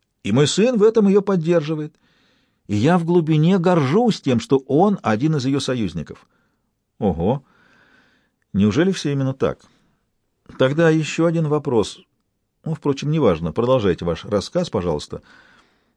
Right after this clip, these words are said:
Вы полностью отрицаете причастность Роджера Старболта к исчезновению кольца и...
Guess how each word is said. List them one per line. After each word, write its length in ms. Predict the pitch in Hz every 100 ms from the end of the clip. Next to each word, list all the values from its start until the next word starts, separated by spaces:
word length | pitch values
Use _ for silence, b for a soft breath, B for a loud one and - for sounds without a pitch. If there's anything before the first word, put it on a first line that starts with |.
| _ -
Вы 140 | 135
полностью 460 | 147 143 113 95 107
отрицаете 720 | 98 110 - 117 95 - 90
причастность 720 | 101 104 123 113 - 104 -
Роджера 460 | 110 117 101 101 104
Старболта 640 | - 113 98 90 85 95
к 80 | 87
исчезновению 600 | 92 101 101 95 87 85
кольца 520 | 87 80 - 147 185
и... 200 | 139 147